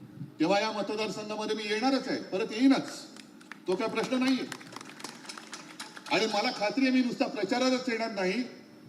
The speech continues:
तर विजयाच्या सभेला सुद्धा मी येणार आहे. मी विजयाच्या सभेला येणार, कारण कोकण माझा आहे, कोकण माझा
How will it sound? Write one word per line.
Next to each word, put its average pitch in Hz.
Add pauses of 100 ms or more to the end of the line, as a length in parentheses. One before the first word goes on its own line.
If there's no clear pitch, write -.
(420)
तर 165
विजयाच्या 196
सभेला 185
सुद्धा 247
मी 165
येणार 110
आहे. 90 (1080)
मी 151
विजयाच्या 214
सभेला 190
येणार, 180
कारण 220
कोकण 220
माझा 202
आहे, 196 (1600)
कोकण 170
माझा 202